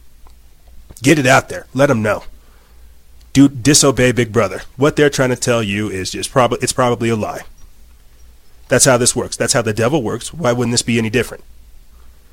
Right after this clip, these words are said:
Uh, but here, let's, to, to, to again, talk about stuff relating to your health that didn't get any real attention. Uh, and the Mind Unleashed apparently caught this as well.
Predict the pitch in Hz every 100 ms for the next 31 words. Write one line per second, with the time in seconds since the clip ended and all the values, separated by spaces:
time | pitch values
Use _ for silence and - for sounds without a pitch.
0 | - - - 110 104 104 113 90 - 123
1 | - 131 - 131 - - 113 110 139 92
2 | - - - 143 139 156 135 131 - 135
3 | 120 - - 120 117 107 120 147 147 -
4 | 139 131 143 135 113 - - - 123 101
5 | 143 147 120 117 - 127 143 123 123 139
6 | - - 165 165 104 104 - - - -
7 | - - 110 104 104 120 123 120 123 123
8 | - - 123 117 123 131 143 127 101 107
9 | 143 135